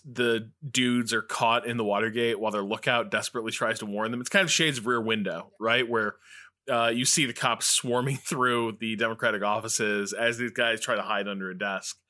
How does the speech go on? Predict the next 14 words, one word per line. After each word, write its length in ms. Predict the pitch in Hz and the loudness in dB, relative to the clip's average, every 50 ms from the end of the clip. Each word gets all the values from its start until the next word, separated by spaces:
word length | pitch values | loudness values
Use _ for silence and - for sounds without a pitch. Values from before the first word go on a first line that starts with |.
| _ - - - - - - - - - | _ -20 -20 -20 -20 -20 -18 -18 -8 0
Uh, 200 | 156 156 165 160 | 2 2 4 4
but 160 | 147 165 170 | 2 0 2
then 280 | 233 254 226 214 202 - - | 2 2 4 2 0 -2 -4
you, 220 | 175 170 170 180 - | -4 -4 -4 -4 -2
you 160 | 190 185 156 | -4 -4 -4
cut 300 | - - 254 294 277 - | 0 0 0 0 0 -2
to 540 | - 214 196 175 165 156 151 147 139 - _ _ _ _ _ _ _ _ _ - | 0 2 4 4 4 4 2 0 -2 -6 _ _ _ _ _ _ _ _ _ -10
Woodward 880 | 147 147 180 240 277 240 196 175 156 147 143 139 135 131 123 - - - _ _ _ _ _ _ _ - | -4 0 2 2 2 2 2 4 4 4 4 4 2 0 -2 -8 -16 -20 _ _ _ _ _ _ _ -4
appearing 680 | 151 147 - - - 185 190 185 185 180 175 170 160 139 | -4 -4 -4 -6 -2 2 4 4 4 4 4 2 2 0
at, 140 | 131 123 139 | -2 0 0
like, 300 | 139 135 127 120 123 123 | 0 0 0 -2 -2 2
being 240 | 160 170 170 165 | 2 4 4 4
at 100 | 147 110 | 2 -2
court, 560 | - - - - 165 160 143 117 110 - - | -4 -12 -4 -2 0 2 2 2 0 -2 -4